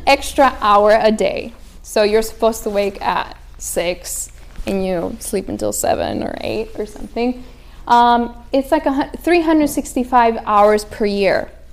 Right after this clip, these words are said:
And what does that equal to? It's like about fifteen days. Um,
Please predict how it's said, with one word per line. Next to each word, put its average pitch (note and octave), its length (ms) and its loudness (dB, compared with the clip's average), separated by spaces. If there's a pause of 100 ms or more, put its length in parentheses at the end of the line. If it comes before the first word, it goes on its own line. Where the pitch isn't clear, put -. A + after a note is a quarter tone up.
(240)
And A3+ 160 0
what A#3+ 120 4
does C4 140 2
that B3+ 220 4
equal A#3 320 0 (120)
to? A3+ 300 2 (340)
It's - 200 -4
like A#3+ 240 0
about G#3 280 4
fifteen A#3+ 520 2
days. G#3+ 600 0 (520)
Um, G3 520 0